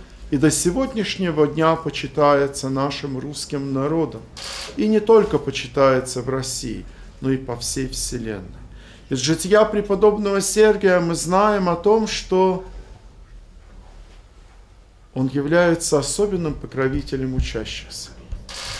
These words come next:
Потому что еще в детстве грамота давалась ему трудно.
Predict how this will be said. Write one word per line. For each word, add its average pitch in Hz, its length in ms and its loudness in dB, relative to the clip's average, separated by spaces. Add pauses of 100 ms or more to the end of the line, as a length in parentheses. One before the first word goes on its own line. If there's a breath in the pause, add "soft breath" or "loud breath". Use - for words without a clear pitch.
(500 loud breath)
Потому 214 320 4
что 233 160 2
еще 233 440 4
в 214 100 -2
детстве 226 680 2 (1800)
грамота 220 560 6
давалась 180 720 6
ему 151 240 0
трудно. 123 480 -2